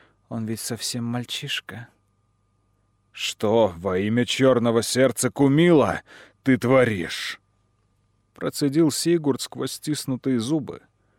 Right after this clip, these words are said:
Лиса хихикнула и поднялась плавным гибким движением. Она подошла к коренастому воину, завораживающе покачивая бёдрами,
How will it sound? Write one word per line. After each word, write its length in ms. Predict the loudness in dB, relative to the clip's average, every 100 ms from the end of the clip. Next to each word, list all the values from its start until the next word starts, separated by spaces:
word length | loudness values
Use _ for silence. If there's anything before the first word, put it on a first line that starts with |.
| _ _ _
Лиса 460 | -10 -2 0 0 -4
хихикнула 680 | -4 -6 -4 -6 -4 0 0
и 120 | 0
поднялась 600 | -4 -4 -2 0 0 -2
плавным 720 | -4 0 2 0 -2 -4 -2
гибким 480 | 0 -2 -2 -6 -4
движением. 800 | -4 -4 0 -2 -2 -12 -20 -20 _ _ _ _ -8
Она 220 | -4 -2
подошла 400 | -2 -4 -2 -4
к 140 | -4
коренастому 680 | -4 -2 0 -2 -4 -6 -6
воину, 600 | -2 -2 0 -2 -2 -4
завораживающе 920 | -8 -10 -4 -2 -2 -2 -4 -4 -8
покачивая 760 | -6 -8 -6 -8 -8 -8 -4 -2
бёдрами, 640 | 2 0 2 -2 -4 -6